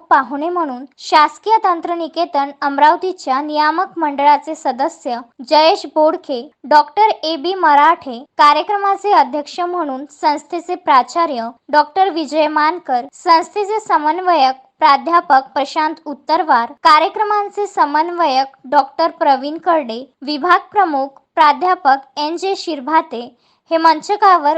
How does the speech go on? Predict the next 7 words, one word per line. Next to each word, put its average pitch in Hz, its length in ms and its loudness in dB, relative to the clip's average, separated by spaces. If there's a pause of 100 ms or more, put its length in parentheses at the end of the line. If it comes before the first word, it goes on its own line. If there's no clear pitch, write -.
उपस्थित 349 480 -2
होते. 247 340 -10 (400)
कार्यक्रमांचे 427 840 2
संचालन 320 800 0
संगणक 349 600 -2
विभागाच्या 320 720 2
विद्यार्थिनी 285 800 -4